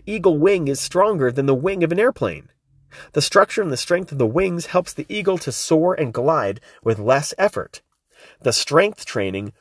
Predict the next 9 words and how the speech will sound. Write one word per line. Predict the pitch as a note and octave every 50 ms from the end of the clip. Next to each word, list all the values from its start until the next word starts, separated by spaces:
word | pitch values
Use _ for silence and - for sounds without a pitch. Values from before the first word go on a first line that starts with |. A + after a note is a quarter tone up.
| _ _
will | - G#2 G2+ G#2+ C3 F#3 A#3+ A#3+ E3+ B2+ A2 G2
help | F2+ - - C#3+ C#3+ B2+ C3 -
you | G#2+ G#2+ A#2+ C#3 B2 F2 D#2
to | - - G#2
soar | - - - E3 D3 A#2 F#2+ - -
effortlessly | E3+ - - D3 A#2+ - A2 F#2+ - - A2 A2+ A#2+ -
into | D#3 C3 A#2+ - D3+
God's | C#3 A#2 G2 E2 E2 E2+ -
promise. | - - A2+ G#2+ G2+ F2+ D#2+ D2+ - - - - -